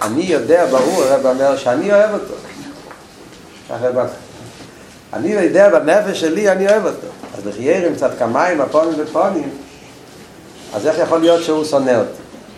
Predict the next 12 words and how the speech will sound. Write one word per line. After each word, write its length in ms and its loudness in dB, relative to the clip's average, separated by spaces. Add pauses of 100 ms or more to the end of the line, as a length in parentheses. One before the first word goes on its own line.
(680)
הרבי 200 -4
בשער 280 -4
אומרים, 340 -4 (460)
"איך 160 4
יכול 160 2
להיות 280 4
שהוא 140 -6
שונא 340 2
אותי? 280 -2 (920)
אה, 260 2 (1300)
הרי 200 -2
אני 160 2